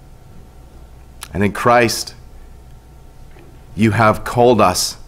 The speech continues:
to worship you as, Lord Jesus, you are the image of God. Lord, we thank you that as your people, you have given us your word, which clearly reveals to us your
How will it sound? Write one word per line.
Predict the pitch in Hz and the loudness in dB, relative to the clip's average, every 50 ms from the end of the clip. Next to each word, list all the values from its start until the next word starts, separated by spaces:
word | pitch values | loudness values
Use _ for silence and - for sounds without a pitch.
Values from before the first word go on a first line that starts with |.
| - - - - - - - - | -20 -20 -20 -20 -20 -20 -16 -6
to | - 120 | -4 -2
worship | 101 98 120 127 - - 131 85 98 | 2 2 2 2 2 0 0 0 0
you | 98 95 | 0 2
as, | 92 92 - 107 | 2 2 2 2
Lord | 110 110 | 2 2
Jesus, | 107 113 117 107 120 104 - 104 | 2 0 0 0 0 -2 0 0
you | 110 120 127 131 135 131 - | 0 2 2 4 2 2 2
are | - 113 120 127 127 123 127 | 2 4 4 4 4 4 2
the | 117 107 113 107 - 104 | 2 0 -2 0 0 0
image | 120 120 120 113 104 95 | 0 2 0 0 -2 0
of | 92 104 110 98 | -2 -2 0 0
God. | 107 104 98 87 76 71 - - - - - - - - - - - - - - - - - - - - - - - - - - - - - - - - - - - - - - - - - - | 2 2 2 2 0 -4 -10 -16 -18 -18 -20 -20 -20 -20 -20 -20 -20 -20 -20 -20 -20 -20 -20 -20 -20 -20 -20 -20 -20 -20 -20 -20 -20 -20 -20 -20 -20 -20 -20 -20 -20 -20 -20 -20 -20 -20 -10 -2
Lord, | 98 117 120 110 | 2 2 4 4
we | 113 117 | 4 2
thank | 113 - 135 139 147 139 - 131 | 2 2 2 2 2 0 0 0
you | 120 113 | 2 2
that | 104 113 107 101 - - - - - - - - - - - - - | 4 4 2 2 0 -6 -16 -20 -20 -20 -20 -20 -20 -20 -20 -10 -2
as | - 120 135 120 127 | 0 0 2 2 2
your | 131 123 | 0 0
people, | 131 - 147 143 143 120 110 | 2 0 0 0 2 0 0
you | 107 110 127 | 2 4 2
have | 123 110 110 | 2 2 2
given | 135 139 135 139 | 2 2 4 4
us | 127 123 117 - - | 2 2 2 0 0
your | 107 127 139 131 | 2 4 4 4
word, | 123 107 117 117 117 113 107 95 | 4 4 4 6 6 4 4 2
which | 113 107 - - - - - - - - - - - | -2 -2 -2 -6 -8 -10 -16 -20 -20 -20 -20 -18 -16
clearly | - - 139 143 143 139 131 127 120 | -6 -2 2 2 4 4 4 2 0
reveals | 92 107 117 117 104 127 131 131 127 - - - | 0 0 0 2 4 4 4 4 4 2 0 -4
to | - - 131 117 | -4 -2 2 4
us | 113 110 104 104 - - - - - - - - - - | 4 4 4 2 -2 -8 -10 -14 -20 -20 -20 -20 -16 -8
your | - 104 127 131 131 131 131 127 | -2 2 4 6 6 6 4 2